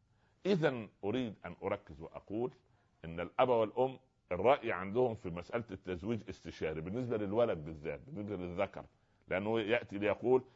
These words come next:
"يا أبي يا أمي زوجوني"، هذا خير. طيب، نفرض أنه جاء وقال: "إن زميلة لي في العمل أو أخت زميل لي في العمل، آه، أنا أريد أن أطرق بابهم"، يبقى إذن الأب والأم يشجعوا هذه المسألة، طالما الكفاءة موجودة،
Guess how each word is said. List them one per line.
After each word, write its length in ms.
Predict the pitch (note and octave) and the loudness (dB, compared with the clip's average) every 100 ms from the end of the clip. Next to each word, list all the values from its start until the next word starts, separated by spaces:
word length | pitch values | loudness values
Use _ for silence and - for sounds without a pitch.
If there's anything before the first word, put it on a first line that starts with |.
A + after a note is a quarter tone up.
| - | -2
"يا 200 | G#2 B2+ | 0 2
أبي 160 | A2+ | 2
يا 160 | G#2+ G#2 | 0 0
أمي 140 | F3+ | -2
زوجوني"، 400 | A3 C#3 C3+ A#2 | 2 4 2 0
هذا 220 | F#2 G2+ G2+ | -2 -2 -2
خير. 240 | E2+ C2+ _ _ - | -6 -8 _ _ 0
طيب، 200 | F2+ D2+ _ _ - | 0 -2 _ _ 4
نفرض 280 | D#3+ E3+ D#3 | 6 6 4
أنه 340 | D3+ D#3 D3 | 2 2 2
جاء 280 | A#2+ D#3+ C3+ | 4 4 4
وقال: 340 | C3+ - D3 - C3+ | 2 4 2 2 -4
"إن 360 | C#3 C3+ C3+ - B2 | -4 -2 -4 -4 -2
زميلة 420 | D#3 D3+ C#3 B2+ | 2 2 2 0
لي 200 | A#2+ A#2 | 0 0
في 60 | A2+ | -2
العمل 380 | F#2+ A#2+ B2 A2+ | -4 -2 -4 0
أو 220 | A2 G#2 - | -2 -2 0
أخت 320 | C3+ C#3 - F#2+ | 2 0 -2 -6
زميل 320 | G#2 A2 G#2 | -4 -2 -2
لي 160 | G#2 | -2
في 80 | F#2 | -4
العمل، 360 | D#2+ F2+ B2+ - _ _ _ - | -6 -4 -4 -4 _ _ _ -8
آه، 240 | - - C#3 | -4 -2 -2
أنا 120 | B2 | 0
أريد 300 | A#2+ C3+ - | 0 0 -2
أن 140 | A2 A2+ | -4 -2
أطرق 380 | A#2 F#2+ - E2+ | -2 -2 -4 0
بابهم"، 400 | G2 E2+ D2 C#2 _ _ _ D2+ | 0 0 -6 -12 _ _ _ -6
يبقى 140 | F2 | -2
إذن 180 | G#2 F#2+ - | -2 -4 -6
الأب 300 | F2+ A#2 G2+ | -2 0 0
والأم 200 | G2 G#2 | -2 -4
يشجعوا 480 | F2+ F2+ E2 G2+ F#2+ | -8 -10 -8 -6 -4
هذه 220 | G2 F#2 | -4 -4
المسألة، 440 | D#2 D#2 - D#2 - _ _ | -8 -12 -10 -12 -12 _ _
طالما 380 | C3 A#2+ F#2 F2+ | 2 2 0 -4
الكفاءة 420 | D#2 - F2+ - | -10 -10 -8 -6
موجودة، 460 | D2+ D2 E2+ G2+ | -6 -8 -8 -8